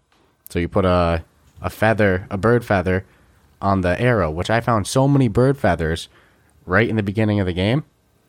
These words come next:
Like, right in that initial area, I was like, "Oh, shit, it's bird feather galore." I grabbed all of 'em. I had so many arrows.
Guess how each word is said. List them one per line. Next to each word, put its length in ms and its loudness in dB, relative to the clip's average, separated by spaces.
Like, 260 -2
right 220 0
in 120 -2
that 180 2
initial 400 0
area, 220 0
I 40 2
was 80 0
like, 240 -2
"Oh, 40 0
shit, 200 -4
it's 80 -4
bird 360 0
feather 300 2
galore." 340 2
I 100 2
grabbed 300 0
all 200 2
of 60 0
'em. 100 -2
I 100 0
had 100 -2
so 160 -2
many 180 -2
arrows. 580 0